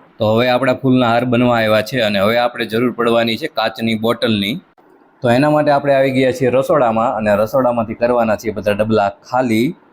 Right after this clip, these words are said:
મિત્રો, હિન્દીમાં તો આવી ઘણી બધી એક્સપેરિમેન્ટની ચેનલો છે, પણ આપણે ગુજરાતીમાં એક્સપેરિમેન્ટની ચેનલ બનાવવાનો અમે પ્રયાસ કર્યો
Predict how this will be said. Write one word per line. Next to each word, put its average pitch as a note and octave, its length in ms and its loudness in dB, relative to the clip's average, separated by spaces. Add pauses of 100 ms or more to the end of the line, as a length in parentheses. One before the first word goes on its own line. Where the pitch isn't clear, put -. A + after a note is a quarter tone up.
(640)
મિત્રો, B2+ 360 0
હિન્દીમાં C#3 420 4
તો C#3+ 140 0
આવી C3 200 0
ઘણી B2+ 220 2
બધી A#2+ 240 0
એક્સપેરિમેન્ટની A#2 560 -2
ચેનલો G#2+ 320 0
છે, G2+ 240 -4 (540)
પણ A#2 160 2
આપણે B2 260 -2
ગુજરાતીમાં C3 560 2
એક્સપેરિમેન્ટની C3+ 640 -2
ચેનલ C#3 220 2 (300)
બનાવવાનો C3 480 2
અમે B2 100 0 (100)
પ્રયાસ A#2+ 320 0
કર્યો A2+ 240 2